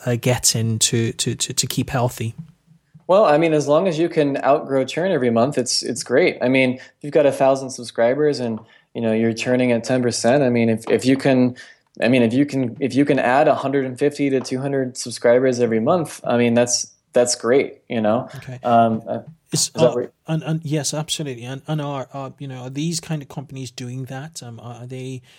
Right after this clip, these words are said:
Speaker 1: able to sort of bit the churn, bit their churn every single month?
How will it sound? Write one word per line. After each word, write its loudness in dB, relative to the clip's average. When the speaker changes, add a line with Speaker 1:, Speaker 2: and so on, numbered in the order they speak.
Speaker 1:
able -10
to -10
sort -12
of -16
bit -8
the -12
churn, -10
bit -12
their -12
churn -14
every -12
single -12
month? -14